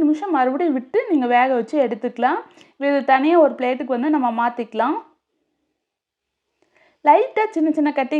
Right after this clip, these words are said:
இருக்கிற மாதிரி இருக்கும். லைட்டா நம்ம கரண்டி வச்சு கலந்து விட்டுக்கலாம். ஒரு ரெண்டு நிமிஷம் போல ஆறட்டும். ஆறுனதுக்கு அப்புறமா ஒரு அரை கப் அளவுக்கு திருகுன ஃப்ரெஷ்ஷான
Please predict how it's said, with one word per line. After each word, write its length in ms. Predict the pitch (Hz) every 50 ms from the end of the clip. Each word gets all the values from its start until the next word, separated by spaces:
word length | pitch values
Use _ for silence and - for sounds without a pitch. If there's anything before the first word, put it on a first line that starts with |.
| 294 277
இருக்கிற 220 | 247 247 269 269 254
மாதிரி 160 | 262 262 254 233
இருக்கும். 280 | 233 233 - 359 453 453 285
லைட்டா 280 | 262 247 240 233 285 302 302
நம்ம 140 | 277 254 254 262
கரண்டி 260 | 247 240 247 247 247 254 247
வச்சு 220 | 233 226 - 359 359 359
கலந்து 300 | 262 233 240 247 247 247
விட்டுக்கலாம். 500 | 240 220 220 233 - - 220 226 262 370 466 - - _ _ _ _ _ _ _ _ _ _ _ _ _ _ -
ஒரு 100 | 311 294 285 285
ரெண்டு 160 | 302 339 381 359
நிமிஷம் 320 | 339 294 294 285 - 349 339 302
போல 140 | 247 240 277 294 285 254 240 247
ஆறட்டும். 480 | 254 262 254 208 - 254 277 320 427 - - _ _ _ _ _ _ _ _ _ _ _ _ _ _ _ _ _ _ _ _ - - _ - 285 285
ஆறுனதுக்கு 380 | 330 427 480 453 415 302 302 269
அப்புறமா 280 | - 262 254 254 339 427 381 311
ஒரு 120 | 247 240 233 233
அரை 140 | 254 320 415 415 359
கப் 180 | 277 - - 320
அளவுக்கு 340 | 311 269 254 240 - - 427 403 -
திருகுன 380 | 294 262 262 262 254 269 320 339 339
ஃப்ரெஷ்ஷான 560 | 294 247 240 240 - 269 254 240 247 311